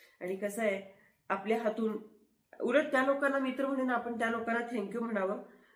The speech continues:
की आपल्याला माहीत होतं या माणसांची फितरत अशी आहे, ही माणसं उद्या भविष्यात अशी वागणार आहेत, तरी सुद्धा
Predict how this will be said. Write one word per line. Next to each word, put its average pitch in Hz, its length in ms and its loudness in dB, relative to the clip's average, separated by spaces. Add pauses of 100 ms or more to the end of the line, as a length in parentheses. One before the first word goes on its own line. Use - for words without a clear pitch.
(120)
की 233 60 -2
आपल्याला 208 440 2
माहीत 247 340 4
होतं 269 220 2
या 214 180 2
माणसांची 190 520 -4
फितरत 190 380 -4
अशी 190 240 -2
आहे, - 320 -4 (240)
ही 214 60 -4
माणसं 196 400 0
उद्या 202 160 0
भविष्यात 202 460 -4
अशी 190 260 -4
वागणार 208 420 2
आहेत, 202 420 -2 (460)
तरी 202 200 -4
सुद्धा 170 420 -6